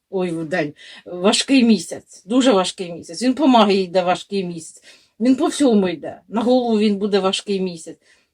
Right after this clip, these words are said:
Тобто важкий місяць. Надо його пережити, прожити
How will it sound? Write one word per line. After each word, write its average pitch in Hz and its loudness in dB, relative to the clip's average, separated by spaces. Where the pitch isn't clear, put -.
Тобто 247 -2
важкий 262 2
місяць. - -6
Надо 202 2
його 220 2
пережити, 214 0
прожити 196 -4